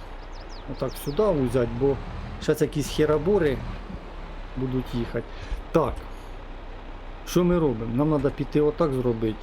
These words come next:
І нам треба зробити... Сторону розгрузки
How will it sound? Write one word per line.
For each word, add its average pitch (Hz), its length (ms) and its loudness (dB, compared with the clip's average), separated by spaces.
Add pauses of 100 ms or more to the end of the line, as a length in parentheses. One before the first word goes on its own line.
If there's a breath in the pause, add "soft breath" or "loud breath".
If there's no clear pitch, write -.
(160)
І 151 360 2
нам 139 280 2
треба 127 360 2
зробити... 127 580 2 (1500 loud breath)
Сторону 175 480 4
розгрузки 156 880 4